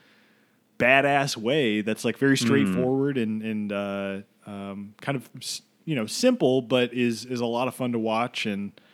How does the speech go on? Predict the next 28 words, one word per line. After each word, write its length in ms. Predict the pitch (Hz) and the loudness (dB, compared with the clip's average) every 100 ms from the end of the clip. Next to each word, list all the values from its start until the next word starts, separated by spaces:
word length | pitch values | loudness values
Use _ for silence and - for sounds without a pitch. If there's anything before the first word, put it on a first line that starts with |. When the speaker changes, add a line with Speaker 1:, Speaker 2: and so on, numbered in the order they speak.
| _ _ _ _ _ | _ _ _ _ _
Speaker 1:
brutal. 640 | 110 123 131 127 131 131 123 | -4 2 4 4 4 2 0
And, 280 | 107 104 | -2 -2
uh, 520 | 104 104 104 107 104 104 - _ | -2 -2 -2 -2 -2 -6 -12 _
like 140 | 123 | -6
I 40 | 113 | -4
told 240 | - 123 | -2 0
Adam, 400 | 120 123 127 131 127 | 2 2 0 -6 -12
it 100 | 113 | -14
has 240 | 107 110 104 | -6 -6 -4
the, 120 | 117 | -2
it 140 | 113 104 | -2 -2
has 200 | 117 - | -4 0
the 100 | 131 | 0
wheat 300 | 147 165 - | 0 -2 -2
fields 420 | 143 139 131 - | 0 2 0 -2
that 160 | 113 | -4
we 120 | 104 117 | 0 0
all 120 | 120 | 0
know 260 | 120 123 | 0 -2
from 220 | 123 117 113 | -2 -4 -4
every, 500 | 110 120 120 120 - _ _ _ _ | -2 0 2 0 -4 _ _ _ _
every, 420 | 117 107 117 117 | -8 -2 0 2
uh, 140 | 113 110 | 2 0
kind 160 | 127 | -2
of 60 | 120 | -2
medieval 480 | 113 113 120 123 123 | 0 0 0 0 -2
gladiator, 880 | 107 104 107 110 110 110 113 110 107 | -2 0 2 2 2 2 0 0 0
uh, 320 | 104 101 101 | -2 -4 -6